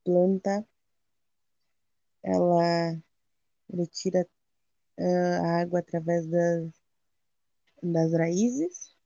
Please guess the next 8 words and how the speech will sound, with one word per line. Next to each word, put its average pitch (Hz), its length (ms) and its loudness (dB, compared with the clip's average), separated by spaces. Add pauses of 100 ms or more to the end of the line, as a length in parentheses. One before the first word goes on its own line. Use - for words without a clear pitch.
(800)
E 214 300 2
o, 233 400 0 (420)
os 175 500 2
animais 180 560 -2
é 208 160 -8
quando 202 240 -2
eles 190 240 -4
ingerem 185 800 0